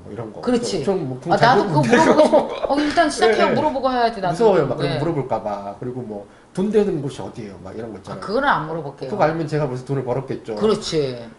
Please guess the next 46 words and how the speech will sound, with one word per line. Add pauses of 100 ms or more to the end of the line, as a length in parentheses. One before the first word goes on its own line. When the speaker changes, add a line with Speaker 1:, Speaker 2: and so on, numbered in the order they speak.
(160)
Speaker 1:
뭐
제일
흔한
게,
제일
황당한
질문들,
뭐 (240)
현관에
거울을
달아놓으면
안
된다면서요. (440)
거울
Speaker 2:
어.
Speaker 1:
달아놓으면
되게
좋죠.
저
얼굴
보고. (260)
<laughs>
왜
안
좋아요?
무슨 (200)
수족관을
갖다
놓으면
돈,
아,
그럼
수족관
주인이
돈을
제일
많이
벌게요? (320)
그러니까
Speaker 2:
아.
Speaker 1:
이제
그런
게
아니라는
거.
그러니까